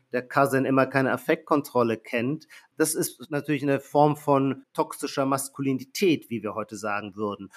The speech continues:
Und zwar eine, von der ich zumindest in dem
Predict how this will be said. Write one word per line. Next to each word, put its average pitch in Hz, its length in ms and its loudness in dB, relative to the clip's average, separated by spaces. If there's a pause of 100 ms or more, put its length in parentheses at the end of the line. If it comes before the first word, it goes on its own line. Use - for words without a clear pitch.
(140)
Und 120 140 -10
zwar 120 260 -2
eine, 151 460 2 (140)
von 139 200 0
der 135 280 6
ich 143 180 -6
zumindest 135 580 -4
in 127 240 -4
dem 135 380 2